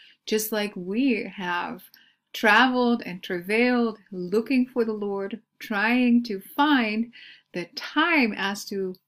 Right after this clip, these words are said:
when to find him, but most importantly, learning and growing as to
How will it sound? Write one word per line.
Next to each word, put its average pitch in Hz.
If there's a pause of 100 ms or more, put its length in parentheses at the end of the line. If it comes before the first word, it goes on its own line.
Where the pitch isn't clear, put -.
(180)
when 202
to 185
find 190
him, 196
but 175
most 196
importantly, 185 (500)
learning 220
and 180
growing 165
as 175
to -